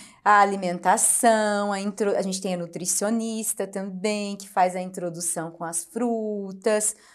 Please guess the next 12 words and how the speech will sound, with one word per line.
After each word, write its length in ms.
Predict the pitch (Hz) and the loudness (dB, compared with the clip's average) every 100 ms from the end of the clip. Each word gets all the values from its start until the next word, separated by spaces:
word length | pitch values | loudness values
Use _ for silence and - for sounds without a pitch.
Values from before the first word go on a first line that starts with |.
| _ | _
com 240 | - 185 170 | -4 -4 -4
o 60 | |
suquinho, 1300 | 165 - 240 247 233 226 214 214 208 208 202 202 202 - - _ - | -8 -8 -10 -8 -6 -6 -4 -6 -6 -6 -6 -6 -10 -16 -20 _ -4
tem 240 | 185 180 | -4 -4
o, 260 | 185 202 220 | -8 -8 -6
o 40 | |
bercinho 1040 | 180 190 - - - 247 226 220 208 196 190 | 0 2 2 0 0 0 0 -2 -4 -6 -6
pra 160 | 190 | -6
eles 240 | 175 175 165 | -6 -8 -8
dormirem, 1000 | 220 247 233 220 214 208 202 202 202 190 | -4 -2 -2 -4 -6 -6 -6 -6 -8 -8
os 120 | 190 | -8
colchonetezinhos, 1600 | 180 170 180 175 160 165 208 208 208 208 202 196 190 196 196 | -8 -8 -8 -6 -8 -10 -8 -6 -6 -6 -8 -10 -10 -10 -10